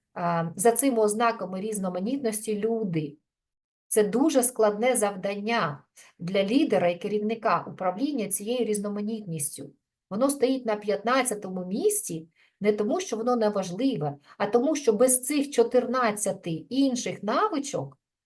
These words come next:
ця п'ятнадцята не може бути досягнута. Розумієте? Тобто, щоб оце зробити, такий віртуоз,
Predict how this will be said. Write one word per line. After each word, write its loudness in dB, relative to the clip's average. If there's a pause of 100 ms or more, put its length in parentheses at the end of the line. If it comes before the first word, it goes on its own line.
(260)
ця 6
п'ятнадцята 2
не 2
може 2
бути -6
досягнута. -2 (1160)
Розумієте? -8 (220)
Тобто, -2 (720)
щоб -4
оце 4
зробити, 2
такий -6
віртуоз, -2